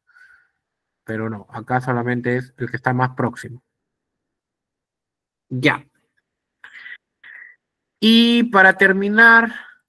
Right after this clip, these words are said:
para terminar, a ver, lo, lo haré, lo haré, ¿sí? El tiempo siempre es nuestro peor enemigo.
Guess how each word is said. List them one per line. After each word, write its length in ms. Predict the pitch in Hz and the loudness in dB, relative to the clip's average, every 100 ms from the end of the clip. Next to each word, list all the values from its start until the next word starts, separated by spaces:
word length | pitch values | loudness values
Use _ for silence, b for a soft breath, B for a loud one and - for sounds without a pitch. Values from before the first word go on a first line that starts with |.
| _ _ _ _ _ _ _ _ _ _ _ _ - | _ _ _ _ _ _ _ _ _ _ _ _ -12
para 320 | 175 180 147 | -6 -6 -6
terminar, 800 | 151 139 135 123 135 143 156 - - _ _ _ _ _ _ _ _ _ _ _ _ _ _ _ _ _ _ _ - | -8 -8 -8 -4 -4 -4 -6 -16 -20 _ _ _ _ _ _ _ _ _ _ _ _ _ _ _ _ _ _ _ -16
a 120 | 127 | -10
ver, 160 | 127 | -8
lo, 260 | 123 123 120 | -6 -6 -8
lo 320 | - 127 127 | -6 -4 0
haré, 580 | 127 127 147 170 - _ _ _ _ _ _ _ _ _ | 2 2 -2 -6 -10 _ _ _ _ _ _ _ _ _
lo 240 | 123 120 113 | -8 -6 -4
haré, 520 | 110 120 123 127 _ _ _ _ | -6 -6 -6 -8 _ _ _ _
¿sí? 420 | - 120 156 - _ _ _ _ _ _ _ _ _ _ - | -12 -10 -10 -14 _ _ _ _ _ _ _ _ _ _ -20
El 240 | 113 107 | -18 -14
tiempo 380 | 139 139 135 135 | -8 -8 -6 -10
siempre 340 | 131 135 135 | -8 -8 -6
es 40 | 123 | -6
nuestro 320 | 120 120 113 | -8 -10 -10
peor 260 | 117 117 | -6 -6
enemigo. 600 | 120 110 110 117 117 160 | -6 -8 -8 -6 -8 -10